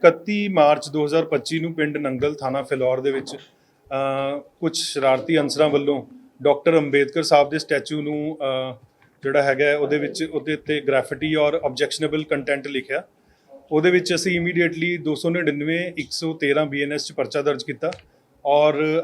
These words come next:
ਅੱਜ early morning, based on human and technical intelligence, ਅਸੀਂ ਦੋ ਬੰਦੇ ਅਰੈਸਟ ਕੀਤੇ ਹੈ। ਉਹਦੇ ਵਿੱਚੋਂ ਜਿਹੜਾ ਮੇਨ ਕਲਪ੍ਰਿਟ ਹੈਗਾ,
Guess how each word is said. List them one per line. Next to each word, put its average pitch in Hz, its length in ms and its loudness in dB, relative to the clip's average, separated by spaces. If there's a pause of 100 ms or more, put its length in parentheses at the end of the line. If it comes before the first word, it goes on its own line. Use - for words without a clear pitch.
ਅੱਜ 156 160 2
early 175 400 2
morning, 165 600 0
based 151 520 0
on 165 200 -4 (420)
human 175 320 4
and 185 80 0
technical 165 520 2
intelligence, 151 640 2 (480)
ਅਸੀਂ 180 160 -4
ਦੋ 160 260 4
ਬੰਦੇ 185 260 6
ਅਰੈਸਟ 165 260 6
ਕੀਤੇ 151 300 -2
ਹੈ। 214 100 -6 (680)
ਉਹਦੇ 165 180 2
ਵਿੱਚੋਂ 185 260 -2
ਜਿਹੜਾ 185 180 4
ਮੇਨ 170 380 2
ਕਲਪ੍ਰਿਟ 165 460 4
ਹੈਗਾ, 147 320 4